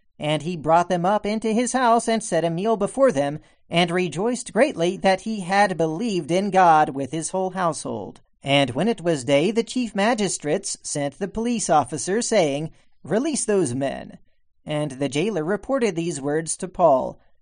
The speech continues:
"The chief magistrates have sent an order that you should be released, so come out now and go in peace." But Paul said to them, "They beat us in public without due process, men who are Roman citizens, and threw us into prison,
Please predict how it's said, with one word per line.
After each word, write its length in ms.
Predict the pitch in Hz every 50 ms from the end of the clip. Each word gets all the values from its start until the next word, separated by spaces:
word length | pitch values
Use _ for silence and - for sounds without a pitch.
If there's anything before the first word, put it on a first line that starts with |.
| _ _ _ _ _ _
"The 140 | - 196 196
chief 280 | - 277 294 262 214
magistrates 680 | - 277 294 294 262 233 - - - 151 151 185 226 -
have 160 | - 226 214 -
sent 220 | - 208 196 180
an 120 | 226 247
order 380 | 233 247 277 262 208 165 180 226
that 260 | 214 214 208 175 165
you 160 | 160 175 208
should 180 | 196 - 233 175
be 140 | 226 233 226
released, 560 | 214 226 226 233 285 220 160 - - - - - _ _ _
so 220 | - - 214 220
come 200 | - 220 208 208
out 260 | 233 247 254 - -
now 280 | 175 170 160 147 156 175
and 160 | 220 226 170
go 180 | 190 214 262 269
in 120 | 220 180
peace." 460 | - 220 247 175 254 - - - - - - - _ _ _ _ _ _ _ - -
But 380 | - 131 147 143 147 143 -
Paul 240 | - 185 220 233 226
said 240 | 214 - 226 226 196
to 80 | 165 143
them, 300 | 135 139 135 143 147 - - _ _ _ _ _ _ _ _ -
"They 300 | - 120 143 160 185 170
beat 240 | 131 185 233 -
us 180 | 226 226 214 -
in 120 | 220 196
public 420 | - 165 185 202 147 147 143 - -
without 400 | 160 143 - 151 156 160 135 113
due 160 | 135 202 240
process, 720 | - - 226 226 226 220 - - - - - - - - - _ _ -
men 280 | 151 180 233 277 294 226
who 140 | 269 269
are 140 | 262 254 240
Roman 460 | 165 160 214 247 262 240 226 226 220
citizens, 680 | - - 240 254 240 220 160 147 139 143 196 262 - - - - - - -
and 280 | - 160 170 180 165 -
threw 220 | - 175 226 247
us 160 | 196 202 -
into 160 | 208 190 190 196
prison, 480 | - - 294 294 202 180 143 117 -